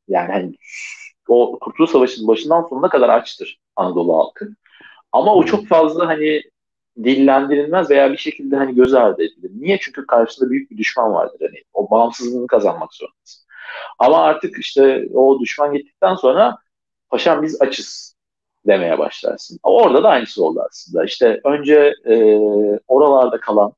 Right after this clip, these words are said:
Speaker 1: e, işte Orta Doğu için konuşuyorum, Osmanlı eliti işe el attı. E, onlar yönetmeye çalıştılar ama o halktan gelen, e, tepkiyi kontrol edemediler.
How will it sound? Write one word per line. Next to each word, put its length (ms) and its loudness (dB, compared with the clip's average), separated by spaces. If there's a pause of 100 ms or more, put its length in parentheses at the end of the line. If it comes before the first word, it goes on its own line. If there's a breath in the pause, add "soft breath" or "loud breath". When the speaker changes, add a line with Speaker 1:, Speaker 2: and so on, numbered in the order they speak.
Speaker 1:
e, 320 -2
işte 260 -8
Orta 300 2
Doğu 140 2
için 200 -14
konuşuyorum, 480 -4
Osmanlı 500 -2
eliti 520 -4 (360)
işe 200 0
el 180 0
attı. 480 -2 (220 loud breath)
E, 100 4
onlar 380 4
yönetmeye 460 -2
çalıştılar 480 -2
ama 400 2
o 300 2
halktan 440 0
gelen, 260 2 (1040)
e, 280 -2
tepkiyi 760 0
kontrol 380 0
edemediler. 600 -2